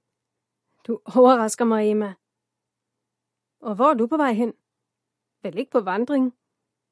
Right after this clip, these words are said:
"Og jeg skal til Paris til et stort forårsbryllup. Over tre hundrede gæster." "Jeg plejer at undgå de her lavprisfly,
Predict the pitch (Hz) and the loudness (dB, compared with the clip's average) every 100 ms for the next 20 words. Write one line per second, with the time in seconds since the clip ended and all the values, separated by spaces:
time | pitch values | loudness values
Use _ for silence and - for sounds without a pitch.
0 | _ _ _ _ _ - 233 220 247 262 | _ _ _ _ _ -2 0 2 0 0
1 | 220 233 185 202 - 247 226 294 254 - | -4 -6 -8 -12 -6 -4 -2 -2 -4 -6
2 | 196 220 - 226 202 - _ _ _ _ | -8 -8 -4 -4 -4 -8 _ _ _ _
3 | _ 294 247 254 233 226 196 170 208 - | _ 0 2 2 2 2 0 -6 -10 -8
4 | 247 - _ _ _ _ _ _ _ _ | -10 -12 _ _ _ _ _ _ _ _
5 | _ _ - 269 - 226 240 302 294 - | _ _ -4 -4 -2 -2 2 4 4 6
6 | 247 233 214 202 208 226 185 185 - 190 | 6 6 4 0 0 0 -2 -10 -14 -16
7 | - 180 | -16 -20